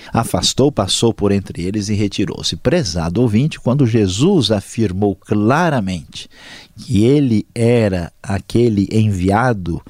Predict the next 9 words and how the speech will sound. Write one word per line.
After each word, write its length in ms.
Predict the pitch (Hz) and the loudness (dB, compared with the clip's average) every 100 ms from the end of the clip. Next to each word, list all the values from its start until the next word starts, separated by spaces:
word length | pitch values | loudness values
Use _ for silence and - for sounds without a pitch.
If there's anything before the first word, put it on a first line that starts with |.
| - 120 | -20 -10
de 200 | 95 110 | -2 -2
Deus 920 | 92 117 131 92 78 - - - - - | 2 2 2 0 -6 -6 -4 -6 -6 -4
e 260 | 104 104 | 0 0
sobre 400 | 92 - 120 101 | 0 0 0 0
quem 280 | 98 113 110 | 0 0 0
estava 680 | 92 - - 127 135 98 92 | 0 -2 0 0 2 0 0
o 140 | 92 | 0
Espírito 680 | 90 - - 143 143 127 113 | -2 -6 0 2 2 0 -2
Santo, 640 | - - 139 131 107 82 | -2 0 2 0 -2 -6